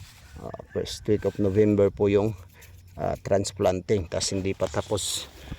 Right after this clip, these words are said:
ah, ilan prep yung area, mga green thumb. Hindi pa nabalot ng, ah, plastic mulch. Kaya doon muna yung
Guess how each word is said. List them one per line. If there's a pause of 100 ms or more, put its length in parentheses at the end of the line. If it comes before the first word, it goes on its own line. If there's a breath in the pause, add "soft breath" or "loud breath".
(420 loud breath)
ah, (240)
ilan
prep
yung
area,
mga
green
thumb.
Hindi
pa
nabalot
ng,
ah,
plastic
mulch. (1040 loud breath)
Kaya (800 loud breath)
doon
muna
yung